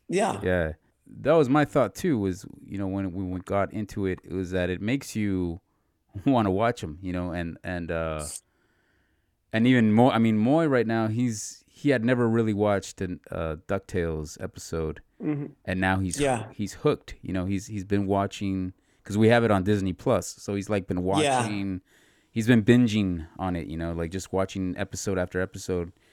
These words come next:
Speaker 2: and I'm like, "Oh,
Speaker 1: Well, no.
Speaker 2: dang," like, the, the vast majority of, I mean, all of DuckTales was, I think, greatly written, greatly produced, and it's really well done,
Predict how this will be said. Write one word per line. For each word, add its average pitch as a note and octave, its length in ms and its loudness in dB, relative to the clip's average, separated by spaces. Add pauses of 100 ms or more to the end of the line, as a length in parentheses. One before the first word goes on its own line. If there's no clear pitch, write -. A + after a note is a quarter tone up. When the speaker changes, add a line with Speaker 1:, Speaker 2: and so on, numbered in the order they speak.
(380)
Speaker 2:
and G2+ 100 0
I'm G#2 100 2
like, F#2+ 200 0
"Oh, D3 140 4
Speaker 1:
Well, D#3+ 80 4
no. F3+ 300 0
Speaker 2:
dang," C#3+ 300 4
like, F#2+ 320 2
the, A2 240 6
the G#2 200 2 (200)
vast B2+ 340 4
majority B2+ 640 4
of, F#2+ 460 0
I G#2 60 -4
mean, G#2+ 300 2 (360)
all C#3 220 0
of A#2+ 160 -2
DuckTales A#2+ 580 -2
was, F#2 720 -2 (800)
I F2 100 -2
think, F2+ 300 -6
greatly G2+ 420 0
written, G#2 480 0
greatly G2 340 -2
produced, F#2 640 -4
and D#2+ 500 -6 (340)
it's - 180 -8
really A#2 200 4
well F#2+ 320 6
done, E2+ 340 -2